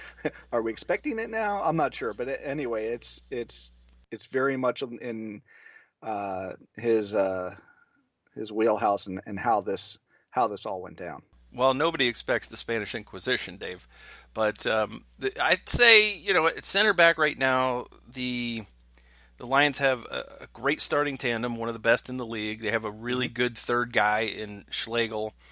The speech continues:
Speaker 1: Yep.
Speaker 2: So it's really just bringing along that, a fourth guy just in case you need him. At some point, you're gonna need him, uh, and you don't have a Kamal Miller here anymore to do that. So, uh, you know, now you've got two guys that you've drafted. Can,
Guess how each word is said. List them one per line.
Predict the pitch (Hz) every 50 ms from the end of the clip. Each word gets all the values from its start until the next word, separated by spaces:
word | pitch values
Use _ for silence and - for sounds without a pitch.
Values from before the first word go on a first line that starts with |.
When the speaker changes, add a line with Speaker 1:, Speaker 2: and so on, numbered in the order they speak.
| - - - - - - - - -
Speaker 1:
Yep. | 117 - -
Speaker 2:
So | - - 120 117 113
it's | 110 - -
really | 131 139 147 151 147 143 131
just | 127 127 120 107 -
bringing | 127 131 123 117
along | 120 117 110 120 120 117 120 113
that, | 107 - -
a | 120 -
fourth | - - - 120 113 107 -
guy | - 123 110 107 110
just | 110 107 - -
in | 117 104
case | - - 113 110 - - -
you | 101
need | 98 113 127 127 110
him. | 98 120 113 107 110 107 - - - - - - -
At | -
some | - - 135 131
point, | 123 - 123 120 110 -
you're | 113 107
gonna | 110 123 127 123 110
need | 107 107 101 101
him, | 101 101 98 - - - - - - - - -
uh, | - 104 101 101
and | 104 107
you | 107
don't | 120 123 123 120
have | 113 110
a | 107
Kamal | - - 113 107 107 107
Miller | 107 110 110 110 107
here | 113 107 104 107
anymore | 107 104 101 107 107 107 107 107
to | - - 104
do | 104 - 113 110 107
that. | 98 101 101 101 101 - - - - - - - - - _
So, | - - - - 107 101 104 101 98 98
uh, | 98 95 98 - -
you | 113 107 101
know, | 101 101 95
now | 95 104 104 104
you've | 104 104 92 -
got | - 104 98 -
two | - - 113
guys | 110 107 107 107 101
that | 98 -
you've | 110 -
drafted. | - 127 123 123 120 120 - - 123 117 110 101 - - - -
Can, | - - 120 - 113